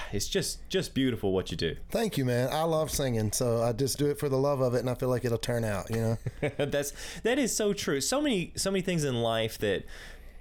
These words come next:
Speaker 1: you, when you have a passion for it, then all of a sudden it does not feel like work,
Speaker 2: Yeah.
Speaker 1: and you can really pursue that. And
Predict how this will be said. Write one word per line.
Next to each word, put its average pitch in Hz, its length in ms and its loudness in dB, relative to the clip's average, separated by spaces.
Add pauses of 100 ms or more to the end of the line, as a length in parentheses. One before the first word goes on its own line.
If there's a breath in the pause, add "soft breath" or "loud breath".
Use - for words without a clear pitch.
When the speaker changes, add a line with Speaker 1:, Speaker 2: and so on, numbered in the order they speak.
Speaker 1:
you, 127 160 2
when 127 160 0
you 123 80 2
have 151 160 0
a - 40 -2
passion 113 640 2
for 85 300 2
it, 113 240 -2 (320 loud breath)
then 143 160 0
all 151 160 2
of 143 80 2
a 135 40 0
sudden 190 260 0
it 110 80 -2
does 165 160 2
not 170 260 0
feel 127 260 2
like 82 220 -2
work, 214 480 0
Speaker 2:
Yeah. 160 220 0
Speaker 1:
and 120 440 0
you 139 200 0
can 113 400 -2
really 139 320 0
pursue 127 580 0
that. 87 380 0
And 107 160 -2